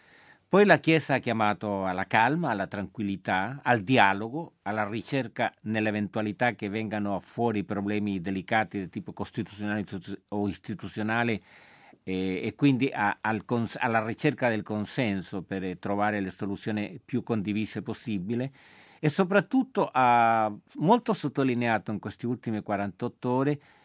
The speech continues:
eh, è il rispetto della lettera e dello spirito della Carta Costituzionale, che, ripeto, è una Carta Costituzionale cosiddetta bolivariana, voluta da Chavez, scritta da Chavez,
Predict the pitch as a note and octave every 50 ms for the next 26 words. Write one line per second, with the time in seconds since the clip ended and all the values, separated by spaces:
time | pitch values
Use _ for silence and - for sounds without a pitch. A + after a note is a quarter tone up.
0 | _ _ _ - A2+ A2+ A2+ A#2+ - - C3+ C3+ C3+ C#3 C3+ C3 E3 E3+ - -
1 | - - - A3 A3 G#3+ - G3+ F#3+ C#3+ C3+ C3 B2 A#2 A2+ G#2+ - - C3 C3+
2 | F3+ G3 G3 - G3+ F#3+ F3+ - - - B2+ A2+ B2 A2+ A#2 G#2+ - _ - D3+
3 | D3+ C#3+ D3+ D3 - - C3+ - F2+ F#2 F2+ A2 A2+ G#2 G2+ F#2+ - - A#2+ A2
4 | - - A2+ - - F2+ - - G#2 E2+ - - - - G2+ F2 D#2+ D2 C#2 C2+
5 | - - - - _ - B2 - - - - - C#3+ C3+ - - C#3 G#2+ G2 -
6 | - - - _ _ - A#2+ A#2 A#2 A2+ A2 F2+ - C3+ B2 - - G#2+ F#2 A2
7 | G#2 - A#2+ G2+ F2+ G2 G#2+ A2+ A2+ A2+ A2 G2+ - - G#2 - - A2 G2 A2+
8 | A#2 F#2+ - F2 F2 G2 G#2 G#2 G#2 G2+ A#2 B2 B2+ B2 A2+ A2 A2+ C3+ C#3+ A#2
9 | - F2+ A2 B2+ B2+ B2+ C3+ D3 D3 - - B2+ A2+ A#2 A#2 G#2 - - B2 A2+
10 | G#2+ A2 A#2 A2 - A#2+ A2+ G2 - - - D3 D#3 D3 - - A2+ G2 G#2+ G#2+
11 | - - - G#2 G2 G2+ A2 A2+